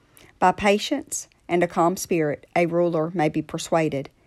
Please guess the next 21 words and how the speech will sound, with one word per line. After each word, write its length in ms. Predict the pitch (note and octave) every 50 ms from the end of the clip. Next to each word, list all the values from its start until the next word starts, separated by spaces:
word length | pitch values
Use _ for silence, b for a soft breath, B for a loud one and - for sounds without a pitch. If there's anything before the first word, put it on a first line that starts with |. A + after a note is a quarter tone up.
| b b b b b b b
and 140 | - F#3 F3+
a 40 | E3+
soft 460 | E3+ - F3+ E3 E3+ F3 F#3+ - - -
and 180 | - G3 F#3+ E3+
gentle 320 | - D#3+ D#3 D#3 - D3+
tongue 480 | D3+ - G3+ E3+ D#3+ D3 D3 D3+ D#3+ - -
breaks 400 | - - D#3+ D3+ D3+ - - -
the 120 | - - E3+
bone. 420 | E3 D#3 D3+ C#3+ C#3 C#3 D3+ D3+ - _ _ _ b b b b b b b b b b b
Have 220 | - - F#3+ F#3 -
you 160 | G3 G#3+ A#3
found 460 | - - - F#3 F3 E3+ F3 F3+ F#3 -
honey? 460 | F#3 F#3+ E3 D#3 D#3+ F3+ G#3 G#3 - _ _ _ _ _ _ _ _ _ _
Eat 220 | - A3 G3+ -
only 420 | - F3 F#3+ F#3+ F#3+ G3 G#3 A#3+ -
as 220 | - F#3 - -
much 200 | E3+ D#3+ E3 -
as 140 | F3+ - -
you 60 | F3
need. 400 | F3+ F3+ E3+ D#3 D3 D3 - - _ _ _ b b b b b b b
Otherwise, 720 | - - G3+ A3 A3 G3+ F#3 D#3+ D3 D3 D3+ D#3+ E3 - -